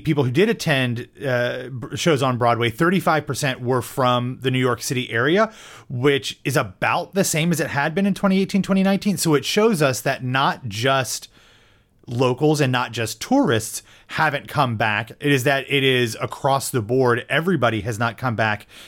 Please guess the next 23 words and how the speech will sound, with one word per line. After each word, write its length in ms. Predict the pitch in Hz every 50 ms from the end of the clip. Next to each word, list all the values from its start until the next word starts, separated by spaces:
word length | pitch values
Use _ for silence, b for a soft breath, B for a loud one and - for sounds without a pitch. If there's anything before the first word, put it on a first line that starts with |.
| B B B
in 140 | 151 147 131
the 80 | 123
same 260 | - - 135 120 117
numbers 340 | 110 113 113 107 110 107 101
as 120 | 113 107 107
they 80 | 110
had 260 | 101 113 110 107 101
been 220 | 95 110 104 101 92
pre-pandemic. 800 | - - 104 98 98 - 101 95 90 87 127 127 127 123 117 - B B B B B B B
We 140 | 131 139 143
also 280 | 147 165 - - 151
have 200 | 131 139 139 131
some 160 | 117 143 135 131
information 480 | 123 - - 127 120 117 - - 123
that 120 | 120 110 -
says 420 | - 131 120 117 110 104 98 110
that 340 | 123 117 113 113 117 - -
people 240 | - 147 - 147 139
are 80 | 131
not 320 | 127 127 131 - 113 98 -
buying 360 | 110 107 117 123 117 110 104
tickets 380 | - - 139 127 135 131 - -
as 280 | - 120 117 107 -